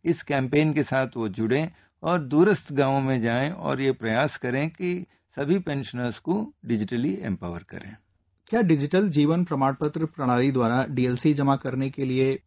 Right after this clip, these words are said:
Speaker 2: पेंशन धारकों के अनुभव के बारे में feedback लेने की भी कोई कार्ययोजना है? अगर हाँ, तो इसकी प्रगति को कैसे track किया जाएगा? पूरे देश में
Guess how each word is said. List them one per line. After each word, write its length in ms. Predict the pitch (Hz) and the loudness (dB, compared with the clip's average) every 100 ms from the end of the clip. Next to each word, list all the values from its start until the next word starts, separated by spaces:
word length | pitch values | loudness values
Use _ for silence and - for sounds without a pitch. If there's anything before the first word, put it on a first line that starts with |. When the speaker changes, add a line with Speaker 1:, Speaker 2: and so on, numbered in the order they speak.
| _ | _
Speaker 2:
पेंशन 400 | 127 127 - 160 | -2 0 2 2
धारकों 340 | 139 120 - | 2 -2 -2
के 100 | 139 | -2
अनुभव 280 | 139 127 139 | -2 0 0
के 100 | 147 | 0
बारे 220 | 143 123 | 0 0
में 120 | 135 147 | 2 0
feedback 480 | 135 123 127 143 | -2 -4 -2 -2
लेने 260 | 135 127 131 | 0 0 0
की 180 | 135 131 | -2 -2
भी 160 | 156 | -2
कोई 280 | 180 160 165 | 0 2 2
कार्ययोजना 500 | 156 131 135 139 156 | 2 0 0 0 0
है? 160 | 160 233 _ _ _ | 0 -2 _ _ _
अगर 220 | 139 180 | -2 2
हाँ, 220 | 165 170 175 | 4 4 2
तो 100 | 160 | 0
इसकी 240 | - 175 | 0 -2
प्रगति 420 | 170 127 131 151 | -2 -2 0 0
को 100 | 160 | 0
कैसे 320 | 151 120 131 | 0 -4 -2
track 260 | 147 123 113 | -2 -4 -6
किया 180 | - 147 | -4 -2
जाएगा? 340 | 143 147 202 - _ | 0 -2 -4 -8 _
पूरे 280 | - 185 220 | 0 4 4
देश 400 | 165 147 190 - | 4 6 4 2
में 200 | 151 127 | -4 -4